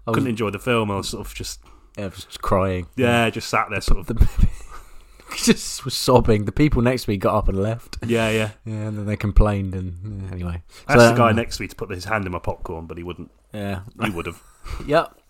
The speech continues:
Speaker 2: Hundred percent.
Speaker 1: Even though you know where it, what, what's gonna happen.
Speaker 2: I mean, that's why.
Speaker 1: Yeah,
Speaker 2: You know.
Speaker 1: yeah.
Speaker 2: <laughs>
Speaker 1: Third degree burns. Right, okay, so, Craven.
Speaker 2: Yeah.
Speaker 1: A pretty seismic figure in the horror genre.
Speaker 2: Mm.
Speaker 1: Uh,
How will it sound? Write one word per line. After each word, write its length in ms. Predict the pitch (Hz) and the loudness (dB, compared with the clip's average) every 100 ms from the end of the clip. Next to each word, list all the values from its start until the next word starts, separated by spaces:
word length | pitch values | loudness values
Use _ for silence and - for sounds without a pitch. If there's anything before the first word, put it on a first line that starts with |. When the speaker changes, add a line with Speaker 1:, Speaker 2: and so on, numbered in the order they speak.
| - - - - - | -20 -20 -20 -20 -2
Speaker 2:
Hundred 220 | 139 139 123 | 2 4 6
percent. 400 | - 123 104 - | 6 4 2 -2
Speaker 1:
Even 220 | 117 110 | -4 -2
though 60 | 104 | -2
you 100 | 101 | -2
know 140 | 98 | -2
where 160 | 92 95 | -4 -6
it, 120 | - | -10
what, 200 | 95 87 | -14 -12
what's 160 | 90 - | -12 -12
gonna 160 | 85 | -12
happen. 240 | 87 - 113 | -10 -2 0
Speaker 2:
I 100 | 104 | 0
mean, 160 | 104 | -2
that's 240 | 104 90 - | -2 -4 -4
why. 280 | 95 90 90 101 | -4 -4 -8 -6
Speaker 1:
Yeah, 400 | 107 101 90 87 | -2 0 0 -2
Speaker 2:
You 200 | 87 82 | -4 -4
know. 80 | 131 - | -4 4
Speaker 1:
yeah. 560 | 143 226 233 - 220 185 | 8 8 8 8 6 4
Speaker 2:
<laughs> 580 | 202 208 - 160 - 240 160 - - - - | 0 -6 -4 -4 -4 -12 -14 -18 -18 -20 -18
Speaker 1:
Third 300 | - 151 143 | -2 0 0
degree 260 | 123 123 110 | -2 -2 -2
burns. 520 | 101 87 82 - - | -4 -6 -8 -12 -2
Right, 480 | 151 175 139 - 110 - | 4 6 4 0 -6 -4
okay, 500 | 156 202 185 123 92 | -2 4 4 4 -2
so, 460 | - - 190 131 92 - - | -4 4 6 6 2 -12 0
Craven. 460 | 185 180 135 101 78 _ - | 6 6 6 0 -6 _ -2
Speaker 2:
Yeah. 340 | 113 - - - _ - | 2 2 0 -10 _ -16
Speaker 1:
A 100 | 123 | -14
pretty 840 | - - 175 - 139 127 120 113 - | -8 -4 -4 -2 0 2 0 -2 -4
seismic 520 | - 139 123 113 104 | -2 2 0 -2 -6
figure 280 | 127 110 107 | -6 -2 -2
in 60 | |
the 80 | 101 | -4
horror 220 | 101 98 | -4 -4
genre. 400 | 92 90 92 113 - _ - | -6 -6 -6 -8 -12 _ -4
Speaker 2:
Mm. 360 | 117 110 95 82 - - _ - | -2 -2 -4 -8 -14 -20 _ -6
Speaker 1:
Uh, 360 | 101 104 104 | -2 0 -2